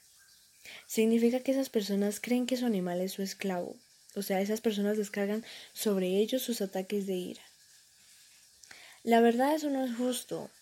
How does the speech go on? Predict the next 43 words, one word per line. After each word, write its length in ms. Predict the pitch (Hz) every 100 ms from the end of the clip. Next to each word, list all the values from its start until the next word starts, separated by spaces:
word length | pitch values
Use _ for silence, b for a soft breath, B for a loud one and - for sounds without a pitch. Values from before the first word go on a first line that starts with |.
| - - -
Y 180 | 220 226
otra 300 | 226 240 254
de 60 |
las 200 | 247 208
causas 380 | - 202 208 214
de 60 | 220
este 180 | -
maltrato 440 | 226 190 185 185 214
es 120 | 208
creer 240 | 202 208
que 100 | 233
los 140 | 233 214
animales 380 | 185 175 180 190
son 120 | 190
un 160 | 190
negocio. 560 | 196 190 180 165 - - - B B B B
Y 80 | 220
las 160 | 214 214
personas 360 | 208 208 214
se 80 | 226
acostumbran 500 | 226 208 196 196 202
a 100 | 208
venderlos 440 | 180 180 185 202
a 80 | 214
personas 500 | 196 180 202 226 247
que 160 | - 190
no 140 | 180
las 300 | 190 196 202
van 160 | 196 196
a 100 | 202
cuidar 380 | 202 170 160 170
bien. 260 | 180 - - - - - - - _ - - - - - B B B B -
Y 100 | 240
vaya, 300 | 254 226 185
la 140 | 190
verdad, 420 | 190 196 208 247
esto 200 | 233 226
es 60 | 226
algo 220 | 233 233
que 120 | - 185
no 220 | 175 180
es 80 | 196
aceptable. 720 | 208 185 - 165 156 190